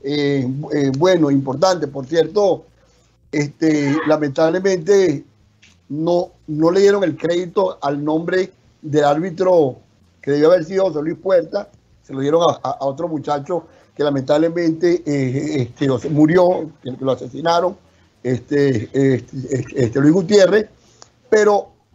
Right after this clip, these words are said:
el hombre que tecnificó, preparó, o sea, eh, abrió las puertas al arbitraje venezolano se llamó José Luis Puerta.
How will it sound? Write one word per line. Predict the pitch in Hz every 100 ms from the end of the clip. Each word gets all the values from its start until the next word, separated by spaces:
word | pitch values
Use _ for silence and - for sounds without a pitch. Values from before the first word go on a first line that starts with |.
| _ _ _
el | 175 190
hombre | 202 240 269 269 _
que | 180 175 151 - - _ _
tecnificó, | 185 175 156 147 139 160 147
preparó, | 180 180 143 147 165 147 110 _ _ _ _
o | - 127
sea, | 165 165 131 131 _ -
eh, | 160 165 165 165
abrió | 151 147 185
las | 220 196
puertas | - 202 165 135 131 - _ -
al | 151
arbitraje | 143 135 160 175 196
venezolano | 170 143 143 175 190
se | 156
llamó | 135 131 165
José | 139
Luis | 131 135
Puerta. | 135 123 135 123